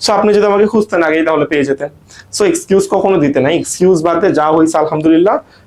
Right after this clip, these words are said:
নেক্সটের জন্য তোমার সামনের দিকে আগাইতে হবে, এটা হলো আমার জীবনের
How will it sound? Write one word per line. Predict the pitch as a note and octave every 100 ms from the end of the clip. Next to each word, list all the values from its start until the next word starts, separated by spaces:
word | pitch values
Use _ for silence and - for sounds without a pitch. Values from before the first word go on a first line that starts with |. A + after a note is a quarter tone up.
| -
নেক্সটের | F3 F3 F#3
জন্য | E3+ E3 G3+ D#4 _ -
তোমার | D3+ F3 C4+
সামনের | - C#3 C3+
দিকে | C#3 C3+
আগাইতে | - B2 A#2+
হবে, | C3 A2
এটা | A#2 D3+
হলো | D3+
আমার | B2+ B2+
জীবনের | C3+ C3+